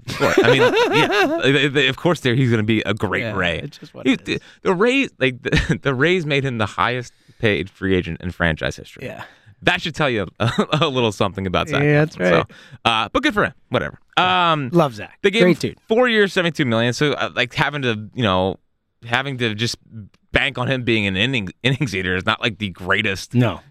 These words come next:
Speaker 1: kind of spot to be
Speaker 2: No.
Speaker 1: at. Um, so, yeah, you know, I, but I think that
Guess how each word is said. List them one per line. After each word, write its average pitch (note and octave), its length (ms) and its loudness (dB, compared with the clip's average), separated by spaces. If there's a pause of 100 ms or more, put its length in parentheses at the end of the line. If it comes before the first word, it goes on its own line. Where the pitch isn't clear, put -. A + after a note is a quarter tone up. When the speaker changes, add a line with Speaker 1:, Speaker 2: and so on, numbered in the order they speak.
Speaker 1:
kind G2 160 -2
of F#2 60 -10
spot G#2+ 320 -2
to G2 80 -2
be G2+ 240 0
Speaker 2:
No. E2+ 60 2 (600)
Speaker 1:
at. A2 60 2
Um, G#2 640 0
so, D#3 320 2
yeah, G3+ 240 0 (140)
you E3 120 2
know, D3+ 100 4
I, D3 100 0
but D#3+ 140 0
I E3+ 60 0
think G3 240 -6
that D3+ 300 2